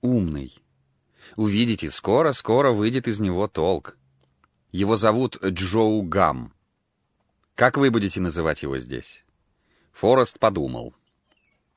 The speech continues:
«Какие имена у нас уже есть?» — спросил он. «О'Джой, Ауэль, Ами, Омай, это я», — перечислил китаец скороговоркой. «О'Джой говорит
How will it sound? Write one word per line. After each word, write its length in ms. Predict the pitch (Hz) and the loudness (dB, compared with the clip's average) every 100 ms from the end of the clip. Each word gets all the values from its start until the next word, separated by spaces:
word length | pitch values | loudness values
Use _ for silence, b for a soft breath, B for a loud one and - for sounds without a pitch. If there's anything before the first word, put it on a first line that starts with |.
| _ - | _ -4
«Какие 500 | 85 90 147 180 170 | 0 0 0 0 0
имена 420 | 135 120 117 139 | 0 2 2 2
у 100 | 127 | 2
нас 200 | 113 113 | 2 0
уже 180 | 110 107 | -2 -2
есть?» — 280 | 98 69 - | 0 -2 -6
спросил 440 | - 71 69 65 64 | -8 -6 -6 -8 -8
он. 200 | 60 - b b b b - | -10 -14 b b b b 2
«О'Джой, 760 | 92 71 67 69 67 117 127 _ _ - | 2 2 -6 -4 -2 -2 -2 _ _ 4
Ауэль, 840 | 113 120 98 82 71 71 120 139 - _ - | 6 8 6 2 0 0 0 -2 -10 _ 4
Ами, 760 | 110 113 82 73 69 85 117 _ _ - | 6 6 2 -4 -4 -4 -6 _ _ 2
Омай, 760 | 120 131 101 73 65 69 101 147 - _ - | 6 6 4 0 -2 0 0 -2 -10 _ -2
это 240 | 101 120 | 0 0
я», — 360 | 98 104 101 - - | 0 2 2 0 -4
перечислил 600 | 110 104 - 131 - 123 | -2 0 0 -2 0 -2
китаец 440 | 107 92 95 98 - | -2 -2 0 0 -2
скороговоркой. 800 | - 90 85 82 67 65 69 - B B | -4 -2 0 -2 -4 -6 -10 -10 B B
«О'Джой 480 | 92 104 87 127 190 | 2 2 2 4 4
говорит 500 | 120 95 92 139 - | 4 2 2 2 -2